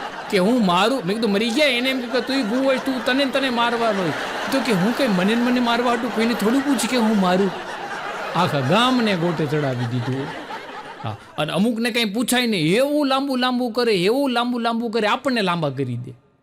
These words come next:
હમણાં એક જગ્યાએ જાતો તો પ્રોગ્રામ દેવા, ટ્રેનમાં બેઠો તો, તો મારી બાજુમાં એક જણો બેઠો તો, તો મારી ભૂલ એટલી જ, મેં ખાલી એટલું જ એને પૂછ્યું, ચોમાસાની સિઝન હતી,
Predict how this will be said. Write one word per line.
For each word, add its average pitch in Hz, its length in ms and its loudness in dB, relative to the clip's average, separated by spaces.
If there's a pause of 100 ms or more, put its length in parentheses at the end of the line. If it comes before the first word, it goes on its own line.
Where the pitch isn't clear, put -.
(540)
હમણાં 175 240 2
એક 196 100 -2
જગ્યાએ 220 260 0
જાતો 233 280 0
તો 220 100 0
પ્રોગ્રામ 214 400 0
દેવા, 185 160 2
ટ્રેનમાં 214 380 -2
બેઠો 226 260 0
તો, 185 140 -4
તો 175 100 -4
મારી 196 220 -2
બાજુમાં 233 360 -2
એક 202 60 -4
જણો 233 160 -2
બેઠો 220 300 0
તો, 165 200 -6 (360)
તો 156 80 -2
મારી 156 440 2
ભૂલ 247 260 0
એટલી 247 280 0
જ, 165 80 -4
મેં 220 240 0
ખાલી 240 520 -2
એટલું 233 260 -2
જ 214 60 0
એને 220 120 0
પૂછ્યું, 202 460 -2
ચોમાસાની 214 460 0
સિઝન 233 360 0
હતી, 165 260 -2